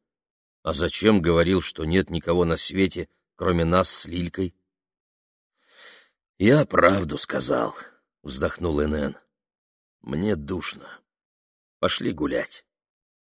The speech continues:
Было половина пятого утра,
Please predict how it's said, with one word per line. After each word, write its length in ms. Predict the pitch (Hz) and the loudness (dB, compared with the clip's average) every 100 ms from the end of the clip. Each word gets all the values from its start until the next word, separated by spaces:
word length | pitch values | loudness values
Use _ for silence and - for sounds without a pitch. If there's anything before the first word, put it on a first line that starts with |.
| _ _ _ _ _ | _ _ _ _ _
Было 320 | 80 113 131 | 4 6 8
половина 540 | 113 107 110 120 117 104 | 6 6 6 6 6 4
пятого 420 | 110 107 101 87 | 6 4 4 2
утра, 600 | 87 82 80 80 87 | 2 0 -2 2 2